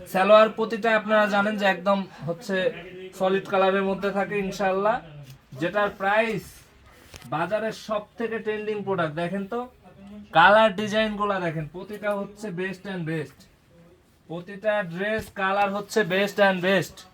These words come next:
তাই আমি বলবো সবাই লাইভটা শেয়ার করে দিবেন, অবশ্যই কে কোথা থেকে দেখতেছেন আমি বলবো যে কমেন্ট করে হচ্ছে জানাবেন। মেন ব্রাঞ্চ ঢাকা এলিফ্যান্ট রোড,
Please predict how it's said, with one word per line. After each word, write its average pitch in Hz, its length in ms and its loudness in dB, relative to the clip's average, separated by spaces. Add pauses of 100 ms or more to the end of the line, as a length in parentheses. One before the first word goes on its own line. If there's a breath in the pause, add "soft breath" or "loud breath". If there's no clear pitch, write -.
(520)
তাই 160 160 2
আমি 185 100 2
বলবো 208 280 4
সবাই 202 320 6
লাইভটা 214 800 8
শেয়ার 202 360 2
করে 214 220 2
দিবেন, 214 320 4
অবশ্যই 196 520 4
কে 208 160 0
কোথা 196 280 0
থেকে 196 220 -2
দেখতেছেন 190 560 -2 (760)
আমি 165 140 0
বলবো 180 280 0
যে 185 100 -2
কমেন্ট 180 360 0
করে 180 180 0
হচ্ছে 170 260 -2
জানাবেন। 156 480 2
মেন 196 200 4
ব্রাঞ্চ 214 320 4
ঢাকা 196 280 4
এলিফ্যান্ট 196 400 2
রোড, 220 220 6